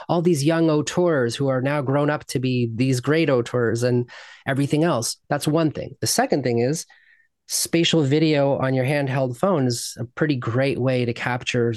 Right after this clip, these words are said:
very seriously beautiful moments in your life. I gave my sister and my brother three sixty cameras. I said, "When you have those kids, turn this thing on. They're gonna grow up really, really fast." And they didn't.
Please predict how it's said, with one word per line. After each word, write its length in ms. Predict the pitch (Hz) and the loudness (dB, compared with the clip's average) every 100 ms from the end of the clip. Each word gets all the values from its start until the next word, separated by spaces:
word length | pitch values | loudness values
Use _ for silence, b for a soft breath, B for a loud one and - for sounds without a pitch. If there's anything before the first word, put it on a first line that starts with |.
| 117 | -2
very 320 | 135 147 139 | 0 0 0
seriously 580 | - 139 131 123 - 120 | -2 -2 -2 -2 -2 -2
beautiful 420 | 123 127 123 120 | 0 0 0 0
moments 440 | 117 120 120 120 | 0 2 0 0
in 100 | 113 | 0
your 120 | 113 113 | 0 0
life. 360 | 120 92 - - B B B B | -2 -4 -14 -20 B B B B
I 120 | 127 | -4
gave 280 | 120 135 123 | -2 -2 0
my 120 | 120 | -2
sister 600 | 120 - 170 - 156 143 | 0 -2 -2 0 0 2
and 120 | 123 | 2
my 100 | 107 | 0
brother 720 | 110 127 135 135 127 127 127 - | 0 0 0 2 2 0 -2 -6
three 160 | - 131 | -4 -2
sixty 320 | - 127 - | -2 -4 -4
cameras. 460 | 120 147 143 143 123 | -4 -2 0 2 2
I 60 | 120 | 0
said, 180 | 123 | -2
"When 140 | 120 135 | 0 0
you 80 | 147 | 0
have 160 | 185 | 0
those 180 | 190 175 | 0 0
kids, 560 | - 196 143 127 - - B B B B | 0 0 0 -2 -8 -16 B B B B
turn 180 | - 156 | 0 2
this 160 | 170 - | 2 2
thing 160 | 160 | 0
on. 180 | 151 117 | 2 0
They're 120 | 107 | 0
gonna 120 | 117 | 0
grow 200 | 117 117 | 0 0
up 100 | 110 | 0
really, 240 | 123 135 135 | 0 0 2
really 220 | 127 127 | 0 0
fast." 440 | 139 123 117 - - | -2 -4 -6 -8 0
And 100 | 165 | 2
they 60 | |
didn't. 340 | 160 190 120 | 2 2 0